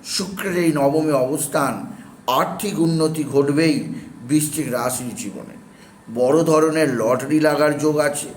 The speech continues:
না হলে আপনার আর্থিক উন্নতির যোগ আছে, কোনো স্থান থেকে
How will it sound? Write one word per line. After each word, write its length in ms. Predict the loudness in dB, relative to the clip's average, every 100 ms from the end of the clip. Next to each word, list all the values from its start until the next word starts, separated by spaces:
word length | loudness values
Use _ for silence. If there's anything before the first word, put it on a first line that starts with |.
| -18 -20 -20 -20 -20 -8
না 200 | 0 2
হলে 340 | 4 2 0 -6 -12 -16 -4
আপনার 420 | -2 0 2 2 0 -8 -16 -20 -20 -20 -14 -4
আর্থিক 520 | -2 -2 -4 -4 0
উন্নতির 560 | 0 2 0 -2 -4
যোগ 220 | 0 2 2
আছে, 280 | 0 -2 -8 -12 -20 -20 -8
কোনো 300 | 0 2 2
স্থান 440 | 0 0 0 0
থেকে 380 | -2 -4 -4 -6